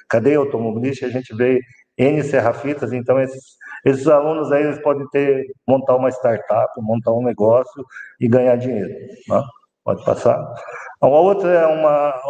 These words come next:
o desafio é a redução do custo de manutenção, é, de uma prensa, tá? A B B. Pode passar.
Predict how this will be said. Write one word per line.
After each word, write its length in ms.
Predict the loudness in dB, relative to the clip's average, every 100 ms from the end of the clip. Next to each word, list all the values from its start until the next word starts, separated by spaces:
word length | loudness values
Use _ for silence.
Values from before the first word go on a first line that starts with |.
| -6
o 40 |
desafio 460 | -4 0 0 0 -4
é 60 |
a 20 | -2
redução 480 | -4 -4 -2 -2
do 140 | -2 -6 -2
custo 220 | -2 -2
de 60 |
manutenção, 800 | -2 -2 -2 -4 -2 0 0 0 -8 -18 -20 _ 4
é, 160 | 4
de 160 | 4 0
uma 320 | 4 4 4
prensa, 440 | 0 0 -4 -6 -10 -12 _ _ _
tá? 200 | 2 4
A 100 | 4
B 160 | 2 0
B. 300 | 0 -2 -4 -10 -16 _
Pode 180 | -4 0
passar. 420 | -2 2 0 0